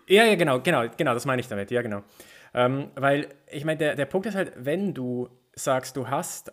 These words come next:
diese Witterungsverhältnisse alle zehn Jahre, so, das sei jetzt dahingestellt, ob das tatsächlich zehn Jahre sind oder nicht, aber wenn das so ist, ähm, kann es ja durchaus sinnvoll sein, dass du, äh,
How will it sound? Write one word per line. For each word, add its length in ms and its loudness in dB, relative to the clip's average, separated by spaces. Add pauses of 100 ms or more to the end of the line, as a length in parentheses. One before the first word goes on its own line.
(180)
diese 260 -4
Witterungsverhältnisse 1160 -4
alle 240 0
zehn 260 -4
Jahre, 460 -2 (420)
so, 120 -6
das 200 -8
sei 80 2
jetzt 140 0
dahingestellt, 520 0
ob 80 -8
das 140 -8
tatsächlich 400 -10
zehn 140 -8
Jahre 200 -4
sind 240 -4
oder 140 -2
nicht, 180 -10 (320)
aber 160 -2
wenn 140 2
das 180 -2
so 120 -6
ist, 340 -8 (360)
ähm, 360 -6
kann 220 -2
es 100 -4
ja 80 -4
durchaus 480 -4
sinnvoll 340 -4
sein, 320 2
dass 200 -6
du, 380 -4 (260)
äh, 120 -6